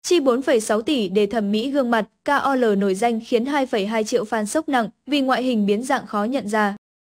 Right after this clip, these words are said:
Vì nhiều lời chê bai, K O L này đã quyết định đi phẫu thuật thẩm mỹ và phải hứng chịu biến chứng không thể phục hồi. S C M P đưa tin, Wang Jiafi, hai mươi hai tuổi,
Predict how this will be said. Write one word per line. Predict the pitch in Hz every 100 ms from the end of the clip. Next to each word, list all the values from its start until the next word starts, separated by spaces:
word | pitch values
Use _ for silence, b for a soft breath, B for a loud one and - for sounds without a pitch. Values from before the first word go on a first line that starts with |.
| 269
Vì | 294
nhiều | 277 277
lời | 247 233
chê | 214 285
bai, | 262 247 226 B B
K | 320 320
O | 311
L | 285 226
này | 220 202
đã | 214
quyết | 226 330
định | 254 175
đi | 214 220
phẫu | 226 240
thuật | 294 214
thẩm | 226 196
mỹ | 208 233 330
và | - 233
phải | 233 208
hứng | 214 247
chịu | 311 202
biến | 208 214
chứng | 240 220
không | 262 247
thể | 240 190
phục | 196 208
hồi. | 214 202 190 - _ _ 339
S | 349 285
C | 247
M | 226 208
P | 226 247 220
đưa | 233
tin, | 233 254 220 - -
Wang | 285 285
Jiafi, | 277 277 269 277 240 233
hai | - 285
mươi | 254 262
hai | 262 233
tuổi, | 240 185